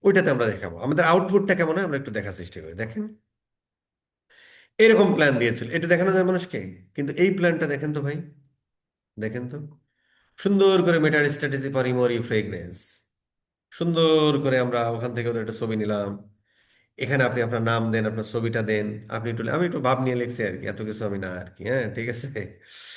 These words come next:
তো সুন্দর করে দেন, আমাদের বিজনেস আন্ডারস্ট্যান্ডিং ডায়াগনোসিস, কি কি করব, কোর বিজনেস মডেল, দেখেন সুন্দর করে আমরা একটা প্রেজেন্টেশন তৈরি করে ফেলেছি।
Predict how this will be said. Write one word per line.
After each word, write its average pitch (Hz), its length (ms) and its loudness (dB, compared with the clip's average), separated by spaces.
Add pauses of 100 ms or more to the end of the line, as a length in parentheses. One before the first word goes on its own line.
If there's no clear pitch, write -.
(580)
তো - 80 -12
সুন্দর 165 320 2
করে 143 160 4
দেন, 127 300 2
আমাদের 131 340 0
বিজনেস 131 440 2
আন্ডারস্ট্যান্ডিং 123 540 -4
ডায়াগনোসিস, 113 640 -2
কি 170 120 2
কি 151 160 0
করব, 120 340 0
কোর 127 260 0
বিজনেস 117 380 -2
মডেল, 110 160 -4
দেখেন 165 220 -2
সুন্দর 185 500 0
করে 151 120 0
আমরা 135 100 0
একটা 151 140 -6
প্রেজেন্টেশন 107 460 -6
তৈরি 90 160 -12
করে 85 160 -12
ফেলেছি। 87 300 -16